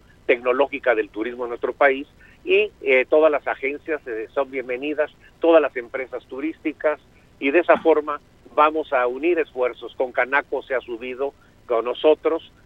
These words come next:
a través de todas sus representaciones, va a permear en todos los rincones del país, el Consejo Nacional Empresarial Turístico, es decir, esta página está uniendo al sector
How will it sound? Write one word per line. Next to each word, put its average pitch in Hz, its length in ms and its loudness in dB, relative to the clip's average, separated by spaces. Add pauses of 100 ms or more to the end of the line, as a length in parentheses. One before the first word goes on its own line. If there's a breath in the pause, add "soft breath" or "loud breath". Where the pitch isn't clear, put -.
a 113 80 -2
través 131 440 2
de 127 320 -2
todas 139 240 -2
sus 117 140 -10
representaciones, 117 960 -4 (380 soft breath)
va 123 80 6
a 127 60 2
permear 127 580 0
en 117 120 -12
todos 123 200 -6
los 107 140 -12
rincones 107 400 -10
del 107 140 -4
país, 131 360 -2 (340 soft breath)
el 123 140 -2
Consejo 147 400 2
Nacional 135 420 -2
Empresarial 123 540 -4
Turístico, 151 640 -6
es 156 120 0
decir, 151 320 -2 (360 soft breath)
esta 180 280 2
página 151 600 -2
está 139 340 -2
uniendo 139 480 -6
al 110 180 -4
sector 160 440 -2